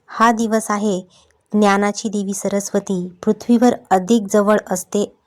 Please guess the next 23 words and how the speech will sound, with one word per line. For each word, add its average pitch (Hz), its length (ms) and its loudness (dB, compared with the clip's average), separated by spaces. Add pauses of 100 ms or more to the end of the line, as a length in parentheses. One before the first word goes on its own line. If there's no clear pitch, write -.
(640)
असा 220 220 2
आजचा 226 340 0
दिवस 208 380 -4
आहे. 185 240 -10 (580)
अडलेली 208 400 0
बुद्धी 190 580 -6 (280)
खुली 226 340 2
होण्याचा, 190 500 -2 (560)
गोंधळलेले 220 580 6
निर्णय 208 460 2 (100)
स्पष्ट - 480 -2
होण्याचा 185 560 -2 (500)
आणि 180 260 0
थांबलेलं 190 500 4
नशीब 196 400 0 (360)
हालायला 190 460 2
लागण्याचा. 185 580 0 (720)
आणि 233 200 4
जर 277 120 2
तुमची 247 500 0
वृषभ 226 380 0
रास 202 300 0
असेल, 202 400 0